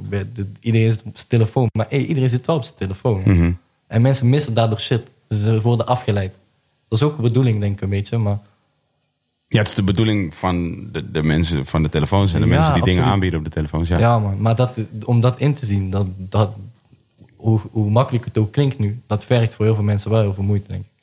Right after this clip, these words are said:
Speaker 1: En
Speaker 2: Ja,
Speaker 1: dat
Speaker 2: honderd.
Speaker 1: gaat misschien nooit, nooit, nooit geen eens komen. Dat ze misschien, als ze tachtig zijn, terugkijken naar een documentaire van over tweeduizend achttien, denken, "Oh ja, Instagram, ja." En dat ze dan pas beseffen van, "Zo, dat, die shit was eigenlijk gewoon"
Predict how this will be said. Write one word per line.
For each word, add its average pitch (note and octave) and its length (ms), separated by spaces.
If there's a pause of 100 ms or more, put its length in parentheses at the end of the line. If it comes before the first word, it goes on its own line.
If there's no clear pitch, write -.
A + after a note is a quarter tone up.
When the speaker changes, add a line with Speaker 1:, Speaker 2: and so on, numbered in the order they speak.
(120)
Speaker 1:
En - 80
Speaker 2:
Ja, G2+ 60
Speaker 1:
dat F#2 80
Speaker 2:
honderd. E2 220
Speaker 1:
gaat A2+ 80
misschien C3 280
nooit, A2 340
nooit, A#2 280
nooit A2+ 200
geen A2 120
eens G2+ 160
komen. G2+ 320 (300)
Dat - 160
ze G#2 140 (340)
misschien, G#2 540 (400)
als - 140
ze - 120
tachtig - 320
zijn, G#2 280
terugkijken A2 560
naar G#2 140
een G#2 100
documentaire G#2+ 640
van G2 300 (300)
over G#2+ 220
tweeduizend A2+ 380
achttien, A2 260
denken, G#2+ 260
"Oh F3 60
ja, B2+ 60
Instagram, A2 520
ja." C3+ 300 (320)
En - 100
dat G#2+ 100
ze - 80
dan B2 140
pas A2+ 120
beseffen - 340
van, G#2 180
"Zo, B2 240
dat, G2 140 (140)
die A2 100
shit - 240
was G2+ 120
eigenlijk G#2 320
gewoon" G2+ 280